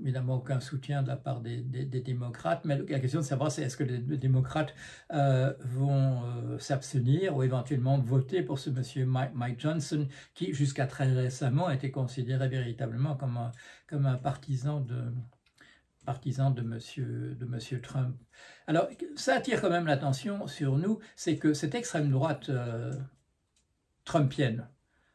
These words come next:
cette extrême dra-, droite trumpienne, elle est parvenue quand même à retarder le versement de fonds pour l-, pour l'Ukraine en, en armement,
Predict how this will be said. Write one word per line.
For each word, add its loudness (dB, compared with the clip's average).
cette -6
extrême 0
dra-, -2
droite -4
trumpienne, 0
elle -2
est 0
parvenue 2
quand 4
même 4
à 2
retarder 2
le 2
versement 0
de 0
fonds 0
pour -2
l-, -2
pour -4
l'Ukraine 0
en, -8
en -6
armement, 0